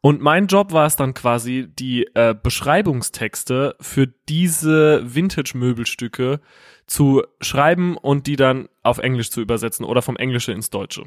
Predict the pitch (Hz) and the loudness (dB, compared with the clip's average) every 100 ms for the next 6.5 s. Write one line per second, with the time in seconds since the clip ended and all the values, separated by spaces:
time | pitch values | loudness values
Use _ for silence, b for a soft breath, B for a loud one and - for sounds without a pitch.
0 | - 175 - 320 _ 285 339 - - 151 | -6 -4 0 -2 _ 4 4 4 -2 2
1 | 156 160 - 143 196 190 170 151 131 131 | 2 2 -2 0 0 2 2 2 0 -4
2 | 151 110 104 131 151 _ _ - 127 139 | -6 -6 -6 -8 -14 _ _ -8 -4 -2
3 | 135 120 135 131 123 - _ _ _ 113 | 0 2 2 2 -2 -8 _ _ _ -2
4 | 107 101 101 87 - - - 170 - 165 | -2 -4 -12 -14 -14 -12 0 2 4 2
5 | 139 156 147 139 135 131 123 120 139 170 | 2 0 0 0 0 -2 -6 0 2 2
6 | 151 170 180 196 | 0 0 -2 -2